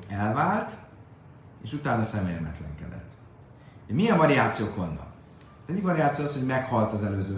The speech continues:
férj, és ő újra házasodott. A másik variáció, hogy elvált az, a férj, és ő újra házasodott. És mi azt fogjuk mondani, hogy itt arról van szó,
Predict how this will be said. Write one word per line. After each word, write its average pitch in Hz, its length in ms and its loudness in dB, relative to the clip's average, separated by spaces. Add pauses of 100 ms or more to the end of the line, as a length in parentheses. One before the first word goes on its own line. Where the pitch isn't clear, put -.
(100)
férj, 143 260 -4
és 117 160 -8
ő 95 120 -4
újra 82 180 -4
házasodott. 73 520 -10 (680)
A 104 40 -6
másik 170 320 2
variáció, 156 480 0
hogy 123 160 -6
elvált 120 540 4
az, 113 200 -6 (120)
a 123 60 -6
férj, 135 380 -6
és 110 160 -8
ő 98 140 -2
újra 87 180 -4
házasodott. 92 680 -8 (560)
És - 60 -20
mi 151 80 -2
azt 190 100 -2
fogjuk 143 180 -2
mondani, 165 220 0
hogy 135 100 0
itt 135 60 -4
arról 180 300 2
van 113 180 0
szó, 151 460 -4